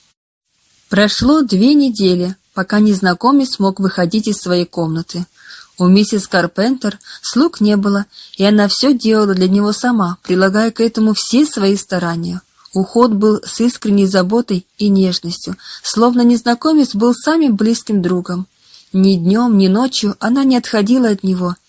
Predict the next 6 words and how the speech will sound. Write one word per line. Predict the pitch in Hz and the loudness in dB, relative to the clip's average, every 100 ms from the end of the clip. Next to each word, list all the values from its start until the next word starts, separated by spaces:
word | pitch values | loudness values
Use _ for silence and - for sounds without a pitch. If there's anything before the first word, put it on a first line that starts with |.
| _ _ - | _ _ -6
и | 202 | -2
через | - 220 220 | 0 2 2
две | 214 240 | 2 2
недели | 233 196 277 339 | 2 0 2 2
болезнь | 208 175 180 226 - - | 0 -2 -2 -4 -6 -8
отступила, | 185 - 196 190 175 160 170 | -6 -4 -4 -4 -4 -6 -8